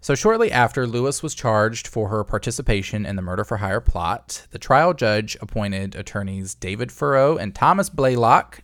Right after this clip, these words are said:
to represent her, both of whom had experience in capital murder cases. And after investigating the case, counsel became extremely concerned about the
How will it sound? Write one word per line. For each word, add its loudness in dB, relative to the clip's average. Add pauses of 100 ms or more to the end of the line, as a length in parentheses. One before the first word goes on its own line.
to -4
represent -2
her, -2 (440)
both 2
of -6
whom -4
had -2
experience -2
in -2
capital 0
murder 0
cases. -6 (680)
And 0
after 2
investigating 0
the -4
case, -2
counsel -2
became -4
extremely -6
concerned -4
about 2
the -4